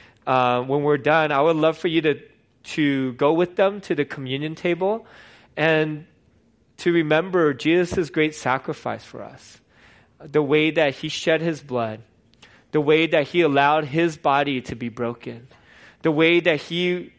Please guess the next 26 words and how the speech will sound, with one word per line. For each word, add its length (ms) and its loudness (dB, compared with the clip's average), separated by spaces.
absorbed 880 0
our 160 0
sin 760 0
and 100 -8
our 120 -2
shame 600 -2
and 440 0
the 80 -4
wrath 400 0
of 160 -10
God 500 0
to 180 0
extend 720 -2
grace 640 -2
and 180 -10
love 160 -2
for 220 -12
us. 240 -16
He 120 -6
did 200 0
it 80 -6
first, 560 -6
and 140 -10
he 140 -4
did 200 -2
it 340 -2